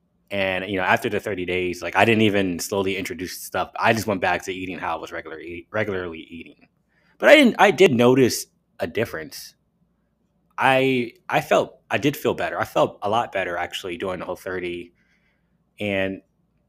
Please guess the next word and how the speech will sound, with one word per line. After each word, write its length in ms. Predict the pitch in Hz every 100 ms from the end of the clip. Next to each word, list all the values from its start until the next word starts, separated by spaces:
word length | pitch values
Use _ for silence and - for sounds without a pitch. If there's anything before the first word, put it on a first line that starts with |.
| _ _ _ _ _ _ _ _ _ _ _ _ _ _ _ _ _ _ _ -
again, 720 | 113 120 131 139 113 104 98